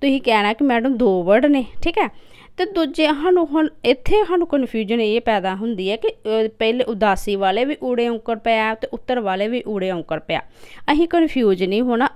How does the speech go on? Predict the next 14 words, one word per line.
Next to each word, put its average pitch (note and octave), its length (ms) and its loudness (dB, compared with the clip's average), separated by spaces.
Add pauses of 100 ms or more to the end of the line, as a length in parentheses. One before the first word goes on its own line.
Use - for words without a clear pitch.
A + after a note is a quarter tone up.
ਅਸੀਂ D4 160 0 (100)
ਉਹਦਾ D4+ 160 2 (140)
ਅਗਲਾ B3 360 4
ਵਰਡ G#3+ 300 2
ਵੇਖਣਾ F#3 380 -4
ਹੈ। - 160 -16 (600)
ਦੱਦਾ, F#3+ 420 2 (260)
ਠੀਕ - 120 -4
ਹੈ? G#4+ 120 4 (360)
ਉਦਾਸੀ C4 440 6
ਤੇ D4 140 0
ਦੱਦਾ F#3 380 0
ਵਰਡ A3+ 260 4
ਪਿਆ C#4+ 280 2